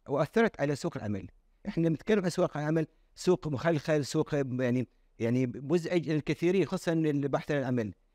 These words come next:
آه، سوق العمل اللي احنا في البحرين عايشينه حاليًا، آم،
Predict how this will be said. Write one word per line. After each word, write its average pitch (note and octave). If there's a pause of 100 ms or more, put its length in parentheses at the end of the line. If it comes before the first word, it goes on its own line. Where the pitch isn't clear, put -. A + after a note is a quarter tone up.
(320)
آه، E3
سوق G#3+
العمل G#3+
اللي E3+
احنا D#3+
في -
البحرين D#3
عايشينه E3+ (320)
حاليًا، D#3
آم، C3+